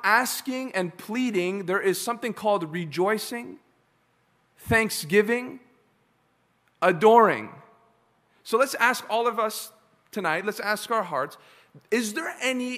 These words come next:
existence of praise in my prayer life? Is there any existence of adoration in my prayer life?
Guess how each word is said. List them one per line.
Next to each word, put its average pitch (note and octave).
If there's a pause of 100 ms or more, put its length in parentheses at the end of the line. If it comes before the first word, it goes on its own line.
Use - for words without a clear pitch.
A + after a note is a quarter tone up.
existence G#3
of -
praise D3+
in C#3+
my D#3
prayer B2+
life? - (1700)
Is F#3+
there C#4+
any A#3+
existence G3
of F3 (180)
adoration G3
in D#3
my D#3
prayer C3+
life? G#2